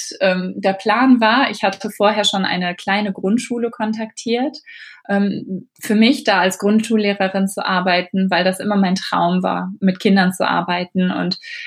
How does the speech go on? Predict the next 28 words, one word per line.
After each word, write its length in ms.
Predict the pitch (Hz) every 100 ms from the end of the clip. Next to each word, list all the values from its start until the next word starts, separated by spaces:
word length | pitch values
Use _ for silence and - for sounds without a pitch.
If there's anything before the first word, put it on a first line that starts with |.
| -
erstmal 280 | 196 208 196
so 120 | 208
langsam 540 | 196 208 220 214 196
in 100 | 190
die 120 | 196
neue 200 | 190 180
Kultur 420 | 180 185 190 220 196
einzutauchen, 960 | 175 185 190 - 180 185 190 185 175 -
ähm, 180 | 175
da 100 | 185
Englisch 420 | - 220 226 220 -
zu 120 | 190
unterrichten 600 | 196 202 190 196 - 190
und 120 | 190
dann 120 | 185
gleichzeitig 560 | 180 185 - 185 185 -
mein 160 | 180 175
Spanisch 420 | - 233 226 -
noch 140 | 208
zu 120 | -
verbessern. 680 | 208 190 190 190 - 190 190 - - - -
Und 440 | - 190 190 190 -
mein 220 | 190 180
Mann, 300 | 180 196 214 233
der 340 | 214 190 185 - -
hatte 280 | - 202 214
wirklich 260 | 202 202 -
noch 220 | 185